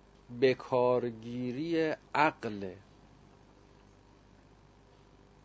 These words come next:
که گفتی بعضی اصلاً با این متد آشنا نیست،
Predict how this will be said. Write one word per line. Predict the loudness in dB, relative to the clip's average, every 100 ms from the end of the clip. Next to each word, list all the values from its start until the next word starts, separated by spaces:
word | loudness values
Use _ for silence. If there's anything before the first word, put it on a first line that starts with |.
| -20 -20 -20 -20 -20 -20 -20 -20 -20 -20
که | -10 -8
گفتی | -2 -4 -2 -6
بعضی | -4 -4 -2 -4 -2
اصلاً | -2 -4 -6 -6
با | -2 -2
این | -2 -4 -6 -10 -16 -20 -8
متد | -6 0 0
آشنا | 0 -2 -4 -4 -6 -4
نیست، | -6 -10